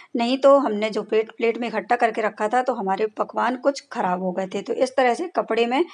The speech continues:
फैलाते जाना है ताकि ये आपस में चिपके ना। ये देखिए कुछ पकवान मेरे ये मैंने बेल कर रखे थे तो ख़राब हो गए हैं, तो हमें कपड़े में फैलाते जाना है इस तरह से। अब हम इन्हें फ्राई कर लेते हैं। तो फ्राई करने के लिए मैंने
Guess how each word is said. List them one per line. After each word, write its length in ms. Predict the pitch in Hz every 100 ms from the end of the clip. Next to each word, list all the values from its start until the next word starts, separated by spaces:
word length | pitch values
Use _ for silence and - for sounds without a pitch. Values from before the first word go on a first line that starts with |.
| - - -
फैलाते 440 | 247 208 202 247 247
जाना 220 | 233 233
है 160 | 262
ताकि 280 | 349 196 175
ये 180 | 233 254
आपस 380 | 294 196 190 202
में 120 | 233 294
चिपके 400 | 285 - - 196
ना। 180 | 190 185 - - _
ये 80 | 262
देखिए 320 | 240 226 294
कुछ 240 | 294 302 285
पकवान 440 | 247 220 226 208
मेरे 220 | 202 208
ये 240 | 208 247 339 -
मैंने 260 | 220 196
बेल 220 | 190 202 208
कर 160 | 247
रखे 240 | 233 226 254
थे 160 | 339 494 - _ -
तो 80 | 302
ख़राब 360 | 247 220 196
हो 80 | 190
गए 140 | 190 190
हैं, 140 | 196
तो 100 | 196
हमें 260 | 196 277 381
कपड़े 300 | 226 220 214
में 140 | 240
फैलाते 460 | 277 220 185 180 202
जाना 260 | 190 190 190
है 200 | 190 190 - - _
इस 200 | 240 - -
तरह 200 | 190 185
से। 220 | 185 185 - _ _ _ - _ _
अब 160 | 277 302
हम 320 | 349 370 - _ _
इन्हें 220 | 269 240 294
फ्राई 300 | - 403 208
कर 120 | 190
लेते 280 | 202 196 208
हैं। 120 | 202
तो 80 | 190
फ्राई 240 | - 226
करने 260 | 247 262 262
के 80 | 277
लिए 140 | 262
मैंने 160 | 269